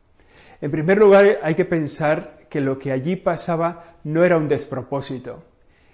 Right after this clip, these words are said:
Es verdad que en el templo de Jerusalén se ofrecían los sacrificios en los difi-, en los diferentes momentos de la vida de las personas,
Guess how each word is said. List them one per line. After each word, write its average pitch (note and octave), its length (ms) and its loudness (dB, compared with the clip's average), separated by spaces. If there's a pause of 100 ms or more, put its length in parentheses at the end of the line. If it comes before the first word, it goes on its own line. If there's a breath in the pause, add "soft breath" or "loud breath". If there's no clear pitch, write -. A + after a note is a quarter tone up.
(140 soft breath)
Es C#3 140 -6
verdad D3+ 380 2
que D3 180 2
en C#3+ 80 0
el C3+ 180 -2
templo E3 320 2
de E3 80 4
Jerusalén E3 560 0
se E3 140 -4
ofrecían D#3 500 0
los D#3 140 0
sacrificios F#3 680 -2
en D#3+ 120 -2
los C#3 120 -2
difi-, D#3+ 420 -6
en C#3 140 -6
los C3+ 120 -6
diferentes D3+ 500 -4
momentos D3+ 400 -4
de C#3 80 -2
la B2+ 100 -2
vida C#3 220 0
de C3+ 80 2
las C3 160 -6
personas, F3 640 -6